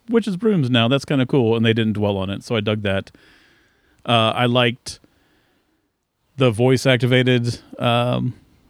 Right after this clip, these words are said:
handcuffs and the, the problems with that. I thought that was kind of good and how that, that solved itself. Then I liked finding the tardis and diving in. Like, so I, the last half of the cold open made me feel pretty good going into the opening credits.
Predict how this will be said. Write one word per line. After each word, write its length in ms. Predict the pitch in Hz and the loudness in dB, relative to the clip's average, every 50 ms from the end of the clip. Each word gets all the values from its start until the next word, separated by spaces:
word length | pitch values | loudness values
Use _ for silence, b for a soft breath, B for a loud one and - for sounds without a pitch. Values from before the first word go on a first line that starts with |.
| b b _ _ _ _ _ - | b b _ _ _ _ _ -4
handcuffs 560 | 123 123 143 135 117 151 165 262 - - - - | 0 2 2 2 2 2 0 0 -2 -6 -6 -2
and 140 | 143 131 | 0 2
the, 140 | 123 120 113 104 | 4 4 2 2
the 120 | 110 104 | 0 0
problems 500 | - - 135 123 123 127 127 120 113 - | 0 0 2 2 2 2 2 0 2 2
with 120 | 135 120 | 0 2
that. 160 | 113 120 127 147 | 2 2 2 2
I 80 | 139 123 | 0 0
thought 120 | - 123 | 0 0
that 100 | 120 117 | 0 0
was 120 | 113 104 | 0 0
kind 160 | - 127 120 113 | 0 0 0 0
of 80 | 107 | 0
good 180 | 107 117 139 139 | 0 0 0 0
and 100 | 117 104 | 0 2
how 120 | 110 110 | 2 2
that, 180 | 101 110 113 113 | 2 2 0 -2
that 220 | - 127 117 110 - | -2 -2 -2 -2 0
solved 280 | - 127 117 113 107 110 | 0 0 0 0 0 -2
itself. 260 | 104 - 135 151 - | -2 0 0 0 0
Then 100 | - 156 | 0 0
I 60 | 147 | 2
liked 240 | 143 151 156 143 - | 2 2 0 0 -2
finding 600 | - - 151 143 147 147 147 143 156 156 147 139 | -2 0 2 2 2 2 2 2 2 0 0 0
the 80 | 143 131 | 0 0
tardis 360 | - 147 147 156 165 160 - | 2 2 2 2 0 -2 0
and 120 | 170 165 151 | 0 0 2
diving 300 | 151 156 160 156 160 170 | 2 2 2 2 0 -2
in. 200 | 185 131 98 82 | -2 -4 -4 -6
Like, 160 | 98 107 104 - | -6 -6 -4 -2
so 140 | - 147 143 | -2 0 2
I, 100 | 135 131 - - | 0 0 -2 -2
the 180 | 139 135 120 | 0 0 2
last 380 | 120 131 147 156 147 - - - | 4 4 2 2 0 -2 -4 -2
half 160 | 151 139 135 | -2 -2 0
of 40 | 123 | -2
the 60 | 117 | -2
cold 220 | - 127 123 117 | 0 2 2 2
open 320 | 113 107 113 113 104 98 - _ b b b b b b b b b b b b - | 2 0 0 -4 -6 -6 -8 _ b b b b b b b b b b b b -4
made 220 | - 117 120 117 110 | 0 0 2 4 4
me 100 | 113 107 | 2 2
feel 160 | - 135 113 | 2 2 2
pretty 220 | 95 - 127 120 113 | 2 2 2 0 2
good 280 | 107 117 110 101 95 | 2 2 0 2 2
going 260 | 117 104 107 101 101 | 0 2 2 2 2
into 320 | 98 98 101 92 - 107 101 | 2 0 -2 -2 -2 -4 -2
the 320 | 95 98 98 95 95 - | -2 -2 -4 -4 -6 -8
opening 240 | 107 101 - 107 98 | -8 -8 -8 -8 -8
credits. 280 | - 113 104 107 - | -6 -6 -8 -8 -10